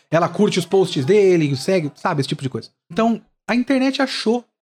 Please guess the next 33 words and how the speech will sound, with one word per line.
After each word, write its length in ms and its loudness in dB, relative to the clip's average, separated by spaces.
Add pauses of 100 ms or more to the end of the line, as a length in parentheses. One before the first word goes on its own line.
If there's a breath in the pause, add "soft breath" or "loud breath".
(300)
E 80 4
aí 80 4
eu 80 2
fico 180 -2
pensando, 460 2
tipo, 320 -2 (320)
"Porra, 240 -2 (160)
com 220 0
certeza 420 2
esse 180 2
cara 280 0
tem 180 2
essa 140 0
história 680 2 (380)
dentro 420 4
dele, 500 2 (400)
engasgada, 840 2
que 100 -2
ele 100 2
queria 380 4
muito 220 2
contar." 440 0
E 80 2
ele 140 4
contou, 640 2
e 80 2
é 60 4
uma 100 2
história 320 0
muito 300 6
boa. 260 4
Como 280 0
ficção, 760 2